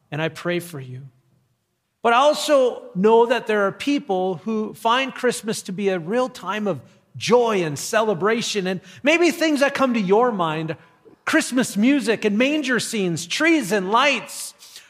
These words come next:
presents and parties and programs and family and food and goodies and games and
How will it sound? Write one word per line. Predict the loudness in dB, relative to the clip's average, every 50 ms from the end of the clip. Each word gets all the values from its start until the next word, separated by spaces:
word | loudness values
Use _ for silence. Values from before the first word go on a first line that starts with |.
| _ _
presents | 0 2 4 4 4 4 2 2 0 0 -2 -2
and | -2 -2 -2 -2 0
parties | 2 4 4 4 2 0 0 0 0
and | -2 -2 -2
programs | 2 4 6 6 6 4 2 2 0 2 0 -2 -2 -2 -2
and | -2 -2 -4
family | -2 0 0 2 2 2 2 0 0 2 2
and | 0 0 -2
food | -4 -2 -2 0 2 2
and | 2 0 0 0
goodies | 0 0 2 2 0 0
and | -2 -2 0 0
games | 0 2 2 0 0 -2 -2 -2 -2
and | -2 -4